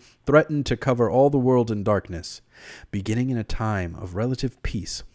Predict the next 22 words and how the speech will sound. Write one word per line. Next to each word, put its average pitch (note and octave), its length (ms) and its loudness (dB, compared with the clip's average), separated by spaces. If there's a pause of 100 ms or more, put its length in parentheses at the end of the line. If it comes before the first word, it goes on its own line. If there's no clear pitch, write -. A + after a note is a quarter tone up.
the - 80 -6
series D3 420 0
follows B2 340 0
an G2 160 -8
ensemble D3 560 -4
cast - 400 -6
of - 120 -14
characters, F#2+ 560 -4 (260)
both G#2+ 180 -2
familiar C#3 640 -2
and D#3 300 -2
new, G#2 320 0 (160)
as G2+ 120 -6
they F#2+ 100 -4
confront A2 380 -6
the G#2+ 100 -2
long-feared A#2+ 720 -2
reemergence A#2+ 680 2
of G2+ 220 -6
evil G#2+ 320 -2
to - 120 -8
Middle-earth. G2 600 -4